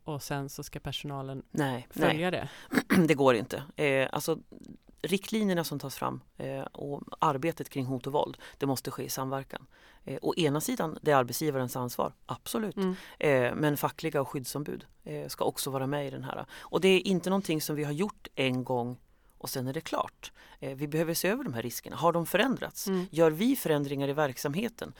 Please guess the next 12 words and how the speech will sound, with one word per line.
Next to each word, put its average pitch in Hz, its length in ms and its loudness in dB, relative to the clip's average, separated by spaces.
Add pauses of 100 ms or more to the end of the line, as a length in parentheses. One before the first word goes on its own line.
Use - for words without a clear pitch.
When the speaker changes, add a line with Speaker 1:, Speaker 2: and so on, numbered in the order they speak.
(140)
Speaker 2:
som 139 220 2
i 127 40 0
sin 127 280 0
tur 123 180 -2
också 120 260 -6
kan 123 220 -12
få, - 300 -10 (240)
eh, - 160 -8
påverkan 117 580 0
på 120 120 -8
hur 123 100 -2
vi 120 140 -2